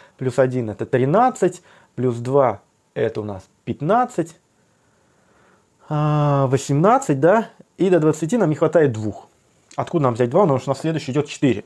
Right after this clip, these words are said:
Но четыре, видите, как записано, четырьмя палочками, да? Мы помним, что четыре можно вообще-то записать вот так, но иногда пишут вот так. Вот на наших часах вот так. Поэтому круто, мы разбиваем и вот так вот. Первый осколочек, например, как-то вот так у нас разбился.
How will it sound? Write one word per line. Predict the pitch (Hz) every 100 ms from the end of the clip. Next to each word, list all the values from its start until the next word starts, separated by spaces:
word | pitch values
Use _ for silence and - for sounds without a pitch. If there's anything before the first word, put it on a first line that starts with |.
| _
Но | 120
четыре, | 117 - 185
видите, | 247 -
как | 165 123
записано, | 139 151 127 104
четырьмя | - 143 180 220
палочками, | 120 135 -
да? | 165
Мы | 240
помним, | 233 175 123 110
что | -
четыре | - - 262
можно | 180 185 160
вообще-то | 151 - 143
записать | 127 123 - 110
вот | 139
так, | 277 277 _ _ - _ -
но | 151 170
иногда | 165 180 247
пишут | 190 170 -
вот | 127
так. | - -
Вот | 120
на | 170
наших | 254 - -
часах | - 180
вот | 127 -
так. | 113 -
Поэтому | 127 139
круто, | - 262 262 196 - - -
мы | 143
разбиваем | 170 135 135 165 160 135 120 - - -
и | - 113 120 104 101 -
вот | 107
так | 113 147
вот. | 208 -
Первый | 120 127
осколочек, | 110 - 156 143
например, | 117 120 117
как-то | - 104 107
вот |
так | - -
у | 113
нас | 113
разбился. | 113 131 185 180